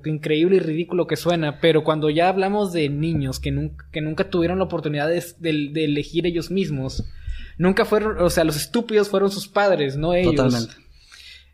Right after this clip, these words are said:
Speaker 1: Es un, es frustrante, es como que, ah, ¿por qué?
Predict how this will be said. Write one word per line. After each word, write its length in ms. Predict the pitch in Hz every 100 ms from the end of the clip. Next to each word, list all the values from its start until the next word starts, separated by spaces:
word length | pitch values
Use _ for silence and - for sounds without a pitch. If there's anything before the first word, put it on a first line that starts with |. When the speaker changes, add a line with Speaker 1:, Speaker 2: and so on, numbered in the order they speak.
| _ - 523 - - -
Speaker 1:
Es 260 | 185 190 214
un, 300 | 208 196 202
es 220 | 185 -
frustrante, 500 | 208 196 185 170 151
es 80 | 147
como 260 | 208 196
que, 160 | 196 151 -
ah, 320 | - 190 175 139
¿por 160 | 143
qué? 380 | - 175 156 -